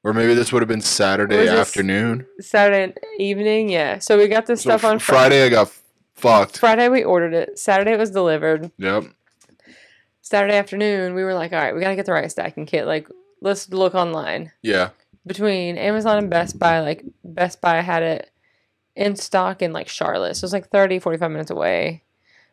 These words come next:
Speaker 2: And we're
Speaker 1: Yeah.
Speaker 2: like, "You know what? F it. We'll drive out there and get it tonight. We'll go out to eat dinner somewhere." Like,
Speaker 1: That's exactly it. We'll
Speaker 2: it's
Speaker 1: go out to
Speaker 2: fine.
Speaker 1: have dinner.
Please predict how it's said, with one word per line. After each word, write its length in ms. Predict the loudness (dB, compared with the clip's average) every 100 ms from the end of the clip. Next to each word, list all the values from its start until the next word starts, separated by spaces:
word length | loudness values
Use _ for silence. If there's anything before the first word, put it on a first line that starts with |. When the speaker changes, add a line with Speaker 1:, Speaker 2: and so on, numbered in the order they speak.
| -4
Speaker 2:
And 80 | 2
we're 80 | 4
Speaker 1:
Yeah. 140 | 4
Speaker 2:
like, 140 | 2
"You 60 | 0
know 160 | 0 0
what? 240 | -2 -4
F 260 | -6 -6 -6
it. 120 | -6
We'll 180 | 0 2
drive 240 | 2 0
out 180 | 0 0
there 140 | 0 -2
and 140 | 0
get 100 | -2
it 140 | -4
tonight. 320 | -6 -4 -4 -4
We'll 120 | -4
go 100 | 0
out 160 | 0 0
to 80 |
eat 160 | -6 -4
dinner 240 | -4 -6
somewhere." 480 | -4 -4 -2 0 0
Like, 180 | 0 -2
Speaker 1:
That's 180 | -2 -6
exactly 380 | -4 -4 -2 -4
it. 180 | -6
We'll 200 | -8 -4
Speaker 2:
it's 80 | -2
Speaker 1:
go 100 | 2
out 120 | 2 4
to 60 |
Speaker 2:
fine. 60 | 2
Speaker 1:
have 120 | 0
dinner. 280 | -2 -4